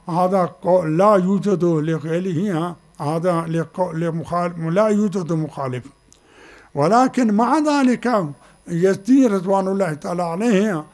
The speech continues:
اختار أنه يحكم بصحة الظهر وبصحة العصر، ولا يحتاج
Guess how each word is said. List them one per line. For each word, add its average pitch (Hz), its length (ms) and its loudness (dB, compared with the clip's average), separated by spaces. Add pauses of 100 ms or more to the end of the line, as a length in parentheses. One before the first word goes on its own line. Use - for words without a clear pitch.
(220)
اختار 185 640 0 (220)
أنه 175 500 -4
يحكم 185 400 -2
بصحة 156 540 -10
الظهر 202 560 -2 (340)
وبصحة 156 680 -4
العصر، 170 420 -8
ولا 180 320 -2
يحتاج 208 800 -2